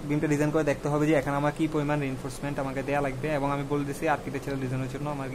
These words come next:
এই, এই জিনিস হবে। এখন আমি কি চাই? আমি অবশ্যই দেখতে হবে যে ফার্স্টের step যেটা দেখা লাগবে যে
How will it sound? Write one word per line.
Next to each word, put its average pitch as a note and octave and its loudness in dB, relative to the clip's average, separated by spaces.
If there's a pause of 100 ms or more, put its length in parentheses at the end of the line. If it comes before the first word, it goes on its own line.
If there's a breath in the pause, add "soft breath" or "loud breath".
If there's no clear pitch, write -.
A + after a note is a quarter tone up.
(100)
এই, C3 -2
এই C3 -2
জিনিস C3 -4
হবে। B2+ -4 (1600)
এখন A#3 4
আমি G#3 6
কি A#3 2
চাই? A#2+ 4 (540)
আমি F#3 4
অবশ্যই F3+ 4
দেখতে D#3 0
হবে F#3 6
যে G3 4
ফার্স্টের F3+ 4
step F3 2
যেটা D#3 0
দেখা C#3+ 2
লাগবে C3 -2 (960)
যে C#3 2